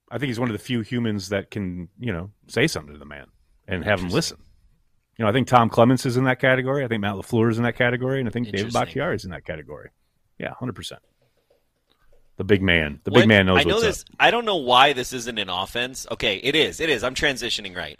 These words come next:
Speaker 2: Okay, what the
Speaker 1: Okay,
Speaker 2: hell
Speaker 1: do it.
Speaker 2: is going on at right tackle, and why is Elgton
Speaker 1: <laughs>
Speaker 2: Jenkins not, like, what's going on? <laughs> Like,
Speaker 1: All right, here we go.
Speaker 2: everybody
Speaker 1: I'm
Speaker 2: on
Speaker 1: glad you
Speaker 2: Twitter,
Speaker 1: said
Speaker 2: you're talking about Elgton Jenkins being a guard and that he should be a guard and not a tackle.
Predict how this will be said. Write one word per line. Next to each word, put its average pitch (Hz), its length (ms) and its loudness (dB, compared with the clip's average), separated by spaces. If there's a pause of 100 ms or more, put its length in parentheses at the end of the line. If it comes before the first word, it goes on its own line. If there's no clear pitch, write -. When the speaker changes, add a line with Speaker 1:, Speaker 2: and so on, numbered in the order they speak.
Speaker 2:
Okay, 107 380 -6
what 233 340 4
the - 100 10
Speaker 1:
Okay, 185 140 8
Speaker 2:
hell 202 140 12
Speaker 1:
do 208 80 12
it. - 80 8
Speaker 2:
is 156 120 2
going 160 420 2
on 143 240 6
at 123 100 0
right 107 260 0
tackle, 98 600 -4
and 110 180 -8
why 135 500 4
is 117 140 -2
Elgton 131 280 6
Speaker 1:
<laughs> - 20 -18
Speaker 2:
Jenkins 95 440 -10
not, 92 420 -6 (120)
like, 170 160 -4
what's - 180 6
going 302 300 2
on? 127 380 -2
<laughs> - 60 -18 (440)
Like, 170 180 8
Speaker 1:
All 135 60 12
right, 85 140 6
here 160 100 10
we 170 60 10
go. 147 80 8
Speaker 2:
everybody 208 320 6
Speaker 1:
I'm 190 60 8
Speaker 2:
on 175 60 8
Speaker 1:
glad 214 140 12
you 208 40 12 (100)
Speaker 2:
Twitter, 170 100 10
Speaker 1:
said 147 160 10
Speaker 2:
you're 131 100 0
talking 160 380 4
about 143 260 6
Elgton 170 280 4
Jenkins 147 380 -2
being 131 260 -2
a 110 60 -6
guard 113 480 2
and 98 120 -10
that 101 80 -4
he 101 80 -4
should 98 200 -6
be 110 120 -4
a 101 60 -4
guard 104 300 0
and 95 140 -10
not 95 180 -6
a - 20 -12
tackle. 92 640 -8